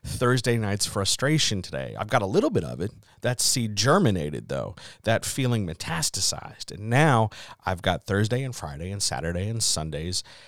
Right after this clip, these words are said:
sort of thoughts and feelings and change in my mood and change in the organ-, in, in the organizing of my ideas to get the thing across. So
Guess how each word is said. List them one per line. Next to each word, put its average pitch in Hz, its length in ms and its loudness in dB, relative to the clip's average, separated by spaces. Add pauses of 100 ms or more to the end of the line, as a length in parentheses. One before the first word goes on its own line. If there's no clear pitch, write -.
(120)
sort 104 300 2
of 87 200 -2 (260)
thoughts - 600 2
and 78 180 -6
feelings 110 720 0 (100)
and 90 280 -6
change 120 520 0
in 104 200 2
my 90 160 2
mood 92 360 -4
and 85 220 -8
change 127 460 -2
in 107 100 2
the 90 160 -2
organ-, 87 280 -4
in, 92 200 -4
in 90 220 -4
the 104 180 -6
organizing 110 640 2
of 85 100 -6
my 80 220 -6
ideas 73 380 -10 (240)
to 110 100 -6
get 104 240 0
the 107 100 -2
thing 90 460 -4
across. - 720 0 (480)
So 123 300 0